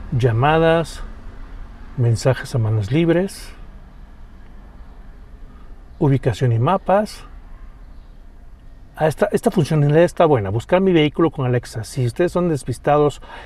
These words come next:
en los estacionamientos, esto puede ser. Y proveedor de mapas, puede ser Waze o puede ser Google Maps.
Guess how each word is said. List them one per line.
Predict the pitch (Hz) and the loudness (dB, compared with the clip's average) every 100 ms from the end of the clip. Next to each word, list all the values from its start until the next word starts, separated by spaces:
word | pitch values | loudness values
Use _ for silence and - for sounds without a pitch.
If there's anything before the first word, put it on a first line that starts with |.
| - - | -18 -4
en | 147 135 | 2 6
los | 123 110 | 4 2
estacionamientos, | - - 120 127 185 202 208 208 - | -8 -4 0 2 2 0 0 -2 -2
esto | 143 - | -10 -8
puede | - - - | -8 -10 -12
ser. | - - - - - - - - - - - - | -14 -14 -14 -16 -18 -18 -16 -16 -16 -18 -20 -6
Y | 185 185 185 226 - - - - - - | 2 4 4 2 -6 -20 -20 -18 -14 0
proveedor | 143 127 131 131 135 | 4 6 6 6 6
de | |
mapas, | 131 147 - 170 175 | 4 2 0 0 0
puede | - 190 214 | 0 4 4
ser | - 208 | 6 6
Waze | 175 165 254 - | 6 4 2 0
o | 156 | -2
puede | - 175 | 0 -2
ser | 165 175 | 2 2
Google | 165 151 156 | 2 2 2
Maps. | 120 - - - | 2 -2 -8 -16